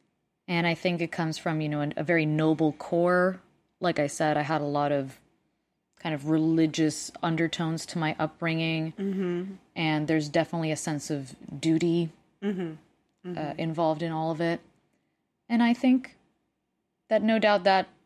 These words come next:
Speaker 1: that shaped me, or at least resonated with some very core parts of my spirit.
Speaker 2: Mm-hmm.
Speaker 1: So,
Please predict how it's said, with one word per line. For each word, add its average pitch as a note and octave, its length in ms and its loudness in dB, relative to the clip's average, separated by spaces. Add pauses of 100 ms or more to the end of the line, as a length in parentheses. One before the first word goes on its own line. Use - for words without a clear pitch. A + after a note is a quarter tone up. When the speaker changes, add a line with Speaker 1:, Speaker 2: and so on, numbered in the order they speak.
(140)
Speaker 1:
that F#3 160 0
shaped - 420 0
me, E3 200 -2
or D#3+ 120 2
at D#3+ 100 -2
least F3 240 -2
resonated E3 520 2
with D#3 140 0
some E3 180 -4
very D#3+ 320 2
core D#3 260 -6
parts - 280 -4
of - 80 -12
my F3+ 100 -4
spirit. - 460 0 (260)
Speaker 2:
Mm-hmm. B3 200 2
Speaker 1:
So, F3 640 2